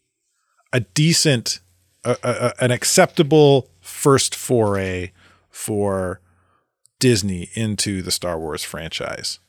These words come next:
Um, there were, I, I think that I've said it before, I'll s-, keep saying it again. I, I don't, I'll beat that horse till it's dead three times over. I think that, um, Finn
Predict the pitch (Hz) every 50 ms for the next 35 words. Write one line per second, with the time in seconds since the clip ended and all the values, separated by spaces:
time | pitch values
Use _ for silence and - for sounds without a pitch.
0 | _ _ _ _ - - - - - _ _ _ _ _ _ _ _ _ _ -
1 | 104 98 98 95 92 90 90 87 85 87 85 _ _ _ _ _ _ _ _ _
2 | _ _ _ _ _ _ - - - - - 117 117 120 135 135 123 123 127 123
3 | 123 120 120 117 - - - 113 - - 135 135 131 - - 143 127 107 - -
4 | 117 - - _ _ - 123 110 - - 143 135 127 123 - 117 - - 123 123
5 | 123 117 104 - - - - - - - 139 131 - - - 123 117 117 117 113
6 | 107 110 117 117 110 101 101 92 95 107 110 113 101 - - - 113 113 98 95
7 | - 117 113 - - 110 110 - _ _ _ - 95 - - 117 107 107 - -
8 | - 117 107 104 98 - - - - _ _ _ _ _ _ _ _ _ _ _
9 | _ _ - 117 110 110 101 - 113 117 113 - 113 110 110 107 95 110 110 104
10 | 101 107 - - 127 139 135 - 139 120 107 95 - - - _ _ - - -
11 | _ _ - - 104 107 101 98 92 - _ - - _ _ _ - 107 104 95
12 | 95 92 90 87 85 - - - _ _ - - - - - 160 156 156 147 127
13 | 117 113 110 107